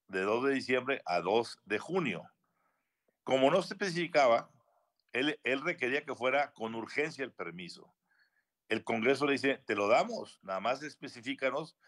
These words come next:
para saber qué tipo de interino vamos a poner". Le regresan la pelota y le dicen, "Especifícanos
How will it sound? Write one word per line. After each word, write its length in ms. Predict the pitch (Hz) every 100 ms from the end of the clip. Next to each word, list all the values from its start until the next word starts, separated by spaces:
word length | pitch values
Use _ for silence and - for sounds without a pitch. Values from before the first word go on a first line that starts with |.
| _ -
para 200 | 98 98
saber 420 | 101 104 135 147 _ _ -
qué 140 | 120
tipo 360 | - 120 - 123
de 80 | 120
interino 440 | 113 113 110 117
vamos 240 | 110 104
a 80 | 110
poner". 320 | - 139 202 - - _ _ _ _ _ _ _
Le 160 | 113 120
regresan 460 | 113 110 123 151 156
la 140 | 156
pelota 360 | 160 151 143 151
y 20 |
le 60 | 135
dicen, 240 | 123 123 -
"Especifícanos 1120 | 113 - 117 101 101 151 139 95 80 -